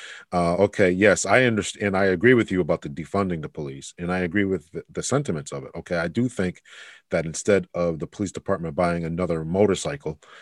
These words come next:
uh, you, we, you know, another Harley Davidson motorcycle, maybe we ought to put some more money into, uh, medical, uh,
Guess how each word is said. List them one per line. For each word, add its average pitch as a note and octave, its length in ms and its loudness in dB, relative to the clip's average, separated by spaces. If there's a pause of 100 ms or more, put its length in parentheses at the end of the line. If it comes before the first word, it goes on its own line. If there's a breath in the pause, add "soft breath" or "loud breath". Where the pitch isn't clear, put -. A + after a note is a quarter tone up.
(220 loud breath)
uh, D2 360 -4
you, F#2 220 0
we, F#2 300 -2
you F#2+ 180 0
know, E2+ 160 4
another F2 240 4
Harley E2 280 4
Davidson D#2+ 360 2
motorcycle, D#2+ 500 2
maybe E2 240 4
we E2 100 4
ought D#2 60 4
to D2 60 -4
put - 180 -6
some D#2+ 120 0
more D#2 120 0
money D2+ 260 0 (100)
into, D2+ 560 -2
uh, - 60 -4
medical, D#3 580 0 (400 loud breath)
uh, C2 200 -2